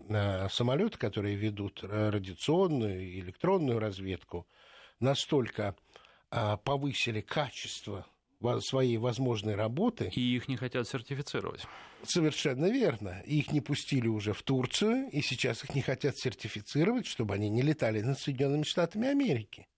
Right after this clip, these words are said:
Speaker 1: И тут, понимаете, вот опять та же, та же самая ситуация, с которой мы начали. Нет доверия. И даже, а, желание инструменты доверия в виде, а, «Открытого неба»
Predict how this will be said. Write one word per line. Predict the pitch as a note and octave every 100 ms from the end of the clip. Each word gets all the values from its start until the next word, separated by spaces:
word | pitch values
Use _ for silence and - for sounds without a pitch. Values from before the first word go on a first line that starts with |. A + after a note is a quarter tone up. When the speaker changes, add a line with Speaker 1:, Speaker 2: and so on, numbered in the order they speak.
| _ _ _ _ _ _ _ -
Speaker 1:
И | A#2+
тут, | F#3+ F3+
понимаете, | E3+ F#3 F3+
вот | C#3 B2+
опять | B2 C3 G3 B3+
та | - F#3
же, | F3
та | - F#3
же | F3+
самая | - F3+ E3 D3
ситуация, | - F3+ F3+ - C#3 A2+
с | -
которой | C3+ - D3+ C#3+
мы | C#3+
начали. | A#2+ F#2+ - F2+
Нет | F#2+ A#2 D#3 E3+
доверия. | E3+ F3+ D#3+ A#2+ A2+ A#2+ B2 C3 C#3+ - - - - _
И | C3+
даже, | C3 D3 E3 B2 A2+ E2 E2+ _ _ _ _ _ _
а, | B2 B2 A#2 A2 F#2 F2 - - - - -
желание | - - B2+ D3 F3 F3+ C3+ A2 G2 - - _ _ _ _ _ _ -
инструменты | D3+ - E3+ F3 F#3 D#3+ - A#2
доверия | G#2 G#2 F3 A3+ F3 A2+
в | G#2
виде, | A2+ B2+ G#2 F2+ E2+ - -
а, | G#2+ G2+ F#2
«Открытого | F#2+ - A2+ - F#2
неба» | G#2 G#2+ E2+ D#2